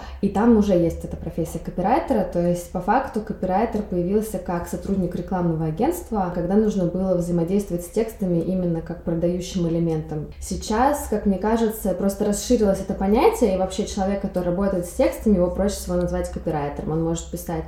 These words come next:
посты в соцсетях, может писать рекламные какие-то материалы, может писать просто статьи.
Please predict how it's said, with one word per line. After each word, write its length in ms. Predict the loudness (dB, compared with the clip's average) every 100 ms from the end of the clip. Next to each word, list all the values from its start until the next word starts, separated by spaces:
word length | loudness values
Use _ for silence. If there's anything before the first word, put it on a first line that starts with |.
| -8
посты 380 | -12 -8 -6
в 60 | -6
соцсетях, 840 | -6 -6 -4 -6 -4 -4 -4 -6
может 260 | -2 -2 -2
писать 340 | -2 0 0
рекламные 560 | 0 0 0 0 0 -2
какие-то 440 | -4 -8 -10 -4
материалы, 640 | -4 -4 -6 -4 -2 0 2
может 340 | 2 0 -2 -4
писать 500 | -6 -2 0 -2 -4
просто 400 | -2 0 0 -6
статьи. 640 | -4 -4 -4 -4 -2 -2